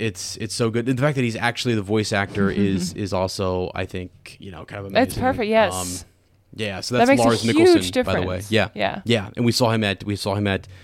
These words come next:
Speaker 1: Star Wars Celebration, and, and I just think it's
Speaker 2: Yeah.
Speaker 1: huge. It's huge. So, okay.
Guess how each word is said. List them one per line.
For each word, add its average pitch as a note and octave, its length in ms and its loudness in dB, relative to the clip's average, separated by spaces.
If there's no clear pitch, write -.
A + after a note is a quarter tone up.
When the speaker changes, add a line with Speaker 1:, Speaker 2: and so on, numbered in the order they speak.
Speaker 1:
Star A2+ 160 2
Wars G2+ 120 2
Celebration, B2 500 2
and, G2+ 220 2
and F#2+ 220 -2
I F#2 100 0
just F#2 180 -10
think F#2 160 -4
it's F#2 160 -8
Speaker 2:
Yeah. G#2 260 0
Speaker 1:
huge. C#3+ 440 8
It's - 100 -18
huge. F#2 340 -6
So, F2+ 300 -10
okay. C#3 440 6